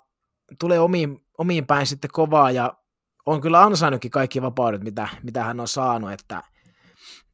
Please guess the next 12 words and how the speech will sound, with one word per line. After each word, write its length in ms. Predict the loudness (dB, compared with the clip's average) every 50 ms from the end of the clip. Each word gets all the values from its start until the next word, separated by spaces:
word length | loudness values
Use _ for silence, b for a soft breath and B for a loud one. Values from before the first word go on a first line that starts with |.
| _ _ _ _
ei, 160 | -6 -4 -4 -2 -2
ei 140 | -2 0 0
mitään 360 | -2 -2 0 -2 -2 2 2
Barsalta 360 | 2 4 4 2 -2 -4 -4
pois, 260 | -2 0 0 0 0
ja 160 | -2 -4 -4 -6 -6
on 120 | -4 -2
tehnyt 240 | 0 0 0 2 4
vain 200 | 4 4 4 4
viisi 300 | 4 4 4 4 2 0
ylivoimapistettä, 1080 | 0 0 -2 -2 -2 -4 -6 -8 -8 -6 -4 -2 -4 -4 -4 -8 -16 _ _ _ -14 -14 -14 -16 _ _ _ _ _ _ _ _ _ _ _ _ _ _ _ _ _ _ _ _ -10
että 440 | -10 -10 _ _ -4 -4 -4 -4